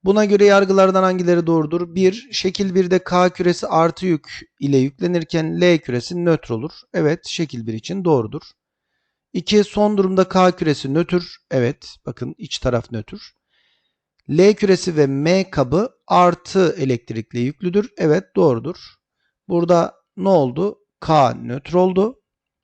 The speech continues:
M artı yüklendi. L de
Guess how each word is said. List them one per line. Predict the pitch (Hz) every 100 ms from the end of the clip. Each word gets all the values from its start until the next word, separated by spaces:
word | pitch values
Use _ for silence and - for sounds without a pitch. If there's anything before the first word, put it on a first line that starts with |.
| _ _ _ _ _ _ _ _ _ _ _ _ _ _ _ _ _ _ _ _ _ _ _
M | - 143 170 180 185 247 - _ _ _ _
artı | - 127 120 -
yüklendi. | 175 175 190 190 190 214 - _ _ -
L | 175
de | 190 175 123 117 -